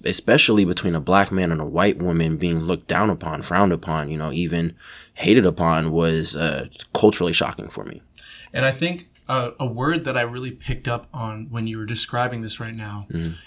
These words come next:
Speaker 2: is what was the word should.
Speaker 1: Mm-hmm.
Speaker 2: And you said that, I don't know if it was the white or the black community, you said that you should be dating
Speaker 1: That's black community
Speaker 2: the
Speaker 1: for
Speaker 2: bla-,
Speaker 1: sure.
Speaker 2: yeah, that you should be dating.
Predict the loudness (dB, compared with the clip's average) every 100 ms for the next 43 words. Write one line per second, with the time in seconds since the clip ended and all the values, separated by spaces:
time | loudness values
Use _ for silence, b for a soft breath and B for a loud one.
0 | _ -6 -4 -6 -6 -4 -4 -4 -8 -10
1 | -8 -6 -6 -8 -10 -14 -18 _ -20 B
2 | -10 -4 -2 0 0 -2 -6 -8 -14 _
3 | _ _ -2 6 6 6 2 0 -2 -2
4 | -6 _ _ _ -2 2 2 2 -2 -2
5 | -4 -6 -6 -8 -8 -8 -8 -4 -4 -4
6 | -6 -10 -14 b -8 -6 -4 -2 0 0
7 | 0 0 -2 -8 -12 _ _ _ -8 -6
8 | -4 -6 -6 -8 -8 -8 -8 -4 -2 -2
9 | -2 -4 -2 0 0 2 2 0 -2 -2
10 | -2 0 4 4 4 -4 -8 -14